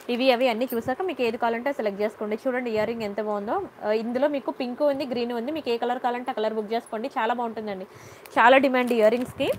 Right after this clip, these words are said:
ఓకేనా? Studs ఉంటాయి, జుంకాస్ ఉంటాయి, pendants ఉంటాయి, నల్లపూసలు ఉంటాయి.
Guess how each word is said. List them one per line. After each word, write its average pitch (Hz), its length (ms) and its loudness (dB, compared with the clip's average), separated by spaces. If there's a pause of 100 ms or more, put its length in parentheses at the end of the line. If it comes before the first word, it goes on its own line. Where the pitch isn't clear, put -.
(380)
ఓకేనా? 269 260 4 (160)
Studs 247 380 4
ఉంటాయి, 269 460 2
జుంకాస్ 254 440 0
ఉంటాయి, 240 500 2
pendants 254 360 2
ఉంటాయి, 240 380 4
నల్లపూసలు 233 540 2
ఉంటాయి. 226 420 2